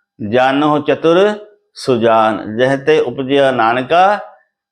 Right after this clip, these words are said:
ਲੀਨ ਤਾਹੇ ਮਹਿਮਾਨ।" ਤਦ ਅਸੀਂ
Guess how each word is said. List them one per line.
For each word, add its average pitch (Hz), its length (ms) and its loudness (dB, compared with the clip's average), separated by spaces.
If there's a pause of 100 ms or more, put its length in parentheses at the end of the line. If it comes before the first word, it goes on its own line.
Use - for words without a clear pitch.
(140)
ਲੀਨ 131 580 0
ਤਾਹੇ 139 640 0 (600)
ਮਹਿਮਾਨ।" 101 760 0 (800)
ਤਦ 143 360 2
ਅਸੀਂ 170 440 -6